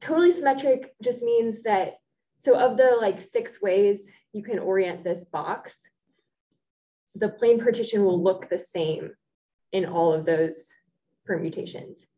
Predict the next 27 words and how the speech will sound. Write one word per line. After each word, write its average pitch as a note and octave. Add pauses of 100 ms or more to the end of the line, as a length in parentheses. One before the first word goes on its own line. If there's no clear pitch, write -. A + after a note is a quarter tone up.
(600)
And G#3+
then G#3
self-complementary G#3+ (380)
means G3
that G3+
the G#3+
negative G#3
space, B3+ (720)
um, F#3+ (720)
in, F#3+ (520)
you B3+
can A#3 (280)
kind F#3+
of -
faintly F3+
see E3+
it D#3
in F#3+
the F#3
box, F3 (200)
is F#3 (460)
the G3+
same F#3+
as F3+
the F#3
positive G#3
space. C4+